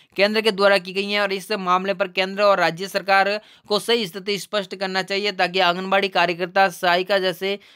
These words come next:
छोटे कर्मचारियों में बनी भ्रम की स्थिति साफ हो सके। और संघ की प्रांता अध्यक्ष रुक्मणी सज्जन ने बताया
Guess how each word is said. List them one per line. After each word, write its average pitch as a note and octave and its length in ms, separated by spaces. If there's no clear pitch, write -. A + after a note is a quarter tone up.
छोटे F#3 280
कर्मचारियों G3 600
में F#3+ 160
बनी G#3 360
भ्रम G3 320
की G#3 140
स्थिति G3 280
साफ F#3 380
हो D3 240
सके। B2+ 380
और E3 100
संघ G3+ 280
की G#3+ 80
प्रांता F#3+ 500
अध्यक्ष G3 320
रुक्मणी G3 600
सज्जन G3 320
ने G3 120
बताया F#3 520